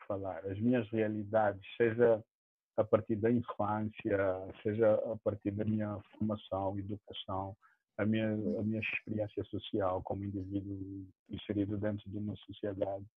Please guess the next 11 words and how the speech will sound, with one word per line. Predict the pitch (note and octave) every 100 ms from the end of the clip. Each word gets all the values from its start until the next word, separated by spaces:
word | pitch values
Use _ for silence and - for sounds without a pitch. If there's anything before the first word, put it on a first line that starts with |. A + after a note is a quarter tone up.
| _ _ _ - - A2+
eh, | A2 A2 A2 A2 G#2+ G#2+ G#2+ A2 G#2+ G#2+ G#2 - _ _ _ _ _ _ _ _ - - -
sempre | B2+ B2+ B2 B2+ C3 - - D3+
acabaram | G#2 A2 A#2 A2 A2+ A2+
por | G#2+ -
se | - -
traduzir | A#2 A2+ G#2 F#2+ F#2 G#2+ A2+ A#2 A#2 - -
exatamente | G#2 G2+ G#2+ G#2+ G#2 G#2+ G#2 G#2
na | G#2+ B2
necessidade, | A#2+ G#2+ - A#2+ - - G2+ G2+ A2 G#2+ G#2 G2+ G2+ G2 _ _ _ _ _ _ -
eh, | A#2 G#2+ G#2 G#2 G#2 F#2 - -
de | G2+ G#2+